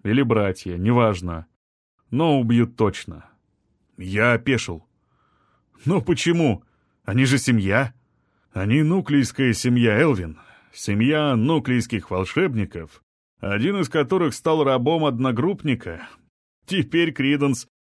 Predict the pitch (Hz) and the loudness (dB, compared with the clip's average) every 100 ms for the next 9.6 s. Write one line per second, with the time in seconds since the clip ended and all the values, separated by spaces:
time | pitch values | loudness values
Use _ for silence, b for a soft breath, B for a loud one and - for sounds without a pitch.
0 | _ - 131 117 110 117 - 101 95 87 | _ -2 0 2 2 0 0 -2 -2 -2
1 | 82 - _ _ _ _ _ 95 92 110 | -8 -16 _ _ _ _ _ -6 -2 0
2 | 120 76 101 104 113 123 104 - - 95 | 0 -2 -4 0 0 0 -2 -6 -8 -8
3 | 92 110 104 95 98 107 104 85 - 85 | -4 -2 -2 -2 0 0 0 -4 -10 -16
4 | 85 87 90 120 117 101 101 113 113 110 | -14 -12 -4 -4 -2 -2 0 2 2 0
5 | 101 87 - - - _ _ _ _ _ | -2 -4 -10 -18 -20 _ _ _ _ _
6 | _ _ 87 95 95 117 127 156 110 98 | _ _ -8 -4 0 2 0 -2 -2 0
7 | 107 151 120 107 98 - 92 90 101 110 | 2 0 0 -2 -2 -4 -4 -2 0 0
8 | 117 117 104 101 - 104 110 98 - 92 | 0 0 -2 -4 -6 -4 -4 -4 -4 -4
9 | - - 120 92 85 87 | -6 -6 -4 -4 -6 -10